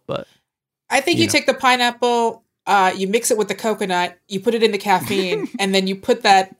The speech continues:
Speaker 2: shit in Costco, where we can all just be getting messed up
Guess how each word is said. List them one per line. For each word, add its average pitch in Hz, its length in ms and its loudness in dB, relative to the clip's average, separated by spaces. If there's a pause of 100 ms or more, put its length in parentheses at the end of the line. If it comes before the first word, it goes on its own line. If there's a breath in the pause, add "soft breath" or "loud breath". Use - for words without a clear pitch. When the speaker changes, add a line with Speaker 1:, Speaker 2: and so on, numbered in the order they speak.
Speaker 2:
shit 214 220 2
in 185 180 -4
Costco, 170 840 -2
where 185 540 2
we 202 160 -4
can 220 160 0
all 202 240 4
just 208 200 -4
be 208 80 -2
getting 202 1000 0
messed 254 400 4
up 185 340 4